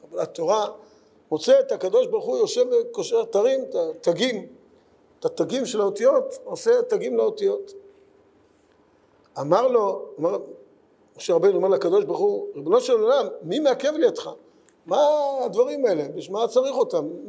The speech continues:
אתה רוצה לכתוב, תכתוב מה שאתה רוצה לכתוב, תגיד את המילים. אתה לא רוצה, אל תכתוב. מה זה התגים האלה? מי מעכב אותך לתת, להגיד הכל?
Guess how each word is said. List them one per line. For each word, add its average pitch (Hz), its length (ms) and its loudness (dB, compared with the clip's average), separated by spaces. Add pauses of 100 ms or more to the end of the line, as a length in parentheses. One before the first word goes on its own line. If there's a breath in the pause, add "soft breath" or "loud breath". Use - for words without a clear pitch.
(160)
אתה - 80 0
רוצה 233 260 4
לכתוב, 170 320 -2
תכתוב 240 400 -4
מה 233 80 -4
שאתה 247 140 -2
רוצה 233 220 -2
לכתוב, 294 320 0
תגיד 185 240 -6
את - 80 -4
המילים. 233 360 -2 (440 loud breath)
אתה 170 160 2
לא 202 80 6
רוצה, 190 280 2
אל 220 60 6
תכתוב. 233 300 -2
מה 214 140 2
זה 262 140 2
התגים 262 400 0
האלה? 180 200 0
מי 208 140 -8
מעכב 247 280 -2
אותך 254 260 0
לתת, 208 460 0
להגיד 214 460 0
הכל? 277 340 2